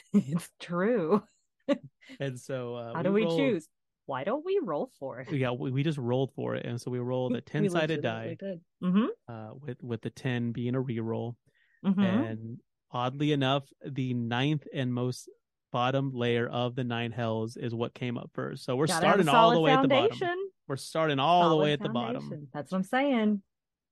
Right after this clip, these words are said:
Speaker 1: So yeah,
Speaker 2: Nice
Speaker 1: let's
Speaker 2: thick bottom layer to support the rest of the hells.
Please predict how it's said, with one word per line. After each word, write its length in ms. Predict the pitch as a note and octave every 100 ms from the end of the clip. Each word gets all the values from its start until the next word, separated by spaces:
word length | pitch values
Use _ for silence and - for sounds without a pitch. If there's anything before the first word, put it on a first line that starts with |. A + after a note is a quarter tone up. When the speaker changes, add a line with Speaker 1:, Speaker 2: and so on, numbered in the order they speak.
| _ _ _ -
Speaker 1:
So 160 | C3
yeah, 80 | B2+
Speaker 2:
Nice 120 | F#3
Speaker 1:
let's 120 | G3 - -
Speaker 2:
thick 200 | A3 G#3+
bottom 400 | E3+ F#3 G#3 C4
layer 500 | A#3+ G#3+ G#3+ G#3 G#3 G3+ -
to 80 | E3
support 500 | - - - F3+ -
the 80 |
rest 320 | F3 D#3 - E3+
of 60 |
the 100 | D3+
hells. 360 | D3+ C3+ -